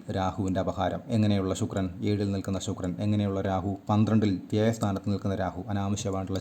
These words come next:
ചെലവുകൾ ഉണ്ടാകാം, അനാവശ്യമായിട്ടുള്ള ടെൻഷൻസ് ഉണ്ടാകാം, അനാവശ്യമായിട്ടുള്ള ബുദ്ധിമുട്ടുകളെ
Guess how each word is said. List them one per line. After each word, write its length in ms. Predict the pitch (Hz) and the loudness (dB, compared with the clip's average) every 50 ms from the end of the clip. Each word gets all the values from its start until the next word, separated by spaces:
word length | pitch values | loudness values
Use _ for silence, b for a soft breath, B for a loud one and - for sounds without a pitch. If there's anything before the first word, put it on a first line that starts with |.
| - 107 | -2 -2
ചെലവുകൾ 340 | 98 95 95 95 - 95 90 92 | -2 0 -2 -2 -2 -2 -2 0
ഉണ്ടാകാം, 360 | 85 87 85 85 95 90 85 - 98 | 0 0 0 0 0 -2 -2 -2 -2
അനാവശ്യമായിട്ടുള്ള 600 | 98 98 101 92 - 101 98 95 95 98 95 95 - | 0 0 0 -2 -2 -2 -2 -2 -2 -2 -2 -2 0
ടെൻഷൻസ് 320 | 101 101 101 - 98 87 101 92 | -2 -2 -2 -2 -4 -2 -2 -2
ഉണ്ടാകാം, 360 | 87 87 87 87 98 90 85 98 98 | 0 0 0 0 0 -2 -2 -2 -2
അനാവശ്യമായിട്ടുള്ള 600 | 98 98 104 104 - 98 95 95 95 98 95 101 98 | 0 0 0 0 -2 -2 -2 -2 -2 -2 -2 -2 -2
ബുദ്ധിമുട്ടുകളെ 580 | 98 - 104 101 98 95 - 98 90 95 107 | -4 -2 0 0 0 0 -2 0 0 2 2